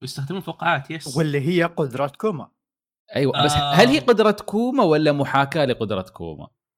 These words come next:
Speaker 1: أتوقع
Speaker 2: ربما
Speaker 1: هي محاكاة أكثر، أقرب إنها، لأنها كوما ما كان فقاعات، فقاعات.
Speaker 2: هو، هو باراميسيا؟
Speaker 1: هو باراميسيا.
Speaker 2: يعني كذا م-، حاط لهم دم أخضر كذا بال-، بالتانك حقهم.
Speaker 1: هو هذه النقطة، لكن ترى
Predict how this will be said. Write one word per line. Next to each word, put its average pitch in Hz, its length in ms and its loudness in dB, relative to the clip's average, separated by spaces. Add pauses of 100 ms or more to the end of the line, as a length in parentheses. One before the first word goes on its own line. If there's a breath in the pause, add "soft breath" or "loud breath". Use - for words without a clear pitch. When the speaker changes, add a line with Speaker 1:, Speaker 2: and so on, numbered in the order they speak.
Speaker 1:
أتوقع 170 180 0
Speaker 2:
ربما 220 380 4
Speaker 1:
هي 202 240 -6
محاكاة 160 640 -8
أكثر، 143 240 -8
أقرب 147 300 -6
إنها، 127 300 -10
لأنها 135 400 -4 (180)
كوما 220 180 -6
ما 151 80 -2
كان - 160 -8
فقاعات، 123 600 -6
فقاعات. - 400 -12 (160)
Speaker 2:
هو، 185 240 0
هو 175 260 -2
باراميسيا؟ 175 800 -8 (1040)
Speaker 1:
هو 143 60 -4
باراميسيا. 127 560 -6 (560)
Speaker 2:
يعني - 240 -20
كذا 143 240 -6
م-، 147 160 -16 (120)
حاط 185 380 -2
لهم 156 280 -6
دم 151 240 -2
أخضر 156 360 -4
كذا 156 300 -8
بال-، 139 200 -10
بالتانك 143 440 -8
حقهم. 160 440 -12
Speaker 1:
هو 226 260 2
هذه 233 280 -2
النقطة، 214 640 -6 (520)
لكن 202 360 -4
ترى 147 680 -2